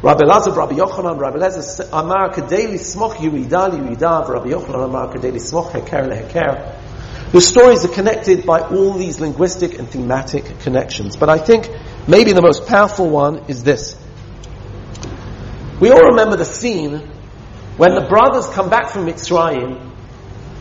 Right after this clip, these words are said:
and, uh, Shimon's in jail. Right? You remember the scene? And, uh, Yaakov gets very, very upset. Um, and they say the only way is to come down with Binyamin, and what exactly are we going to do?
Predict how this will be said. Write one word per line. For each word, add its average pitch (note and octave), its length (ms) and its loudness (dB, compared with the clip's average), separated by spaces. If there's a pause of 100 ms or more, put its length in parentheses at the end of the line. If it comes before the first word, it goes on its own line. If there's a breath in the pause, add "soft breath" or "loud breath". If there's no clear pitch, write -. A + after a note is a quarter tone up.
and, F3 400 4
uh, E3+ 120 6
Shimon's A3+ 500 -2
in F3 100 -6
jail. C3+ 420 -2 (300)
Right? F3 160 -6 (220)
You D#3+ 60 -12
remember F3 260 -6
the D#3+ 80 -8
scene? G#3+ 260 -8 (800 loud breath)
And, F#3 300 8
uh, E3+ 100 6
Yaakov F3+ 680 4
gets - 220 -4
very, F3+ 380 2
very E3 240 0
upset. - 600 -6 (720)
Um, D#3+ 560 0 (320)
and F3 580 2
they E3 180 -6
say F#3+ 240 -4
the F#3+ 80 -2
only F#3+ 140 -4
way F#3+ 160 -2
is F3 80 -4
to - 100 -16
come F3 200 -6
down F#3 360 2
with F3 180 -4
Binyamin, F3 580 0
and D#3+ 120 -8
what F#3 160 0
exactly E3+ 420 -6
are D#3+ 40 -6
we D3 100 -4
going D3 240 -4
to C#3+ 100 -12
do? E3+ 540 -2